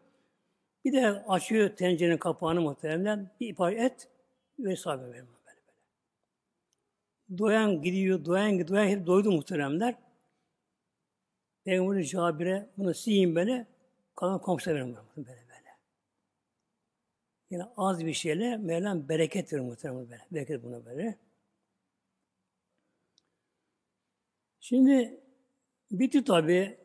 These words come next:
Hendek kazıldı derler. On beş gün kadar sürdü. Hendek kazıldı. Ancak bitti hendek. Hatta bir tam kazılamadı bir, bir yeri.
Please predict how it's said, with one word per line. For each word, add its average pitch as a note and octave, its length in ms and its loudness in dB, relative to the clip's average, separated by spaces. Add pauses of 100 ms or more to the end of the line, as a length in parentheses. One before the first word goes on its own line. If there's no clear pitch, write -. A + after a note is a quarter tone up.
(320)
Hendek A#3+ 300 0
kazıldı E3 560 2 (160)
derler. F3 440 -6 (760)
On G3 240 2
beş F3 140 0
gün F#3 100 2
kadar D#3 240 2
sürdü. F3 640 -2 (320)
Hendek F3 380 0
kazıldı. D#3 760 0 (1200)
Ancak A#3 680 4
bitti F#3+ 420 2
hendek. D#3 640 0 (600)
Hatta G#3 500 0
bir A3+ 360 2
tam G#3 260 0
kazılamadı F3+ 600 4
bir, D#3+ 200 2
bir E3 100 2
yeri. D3 340 2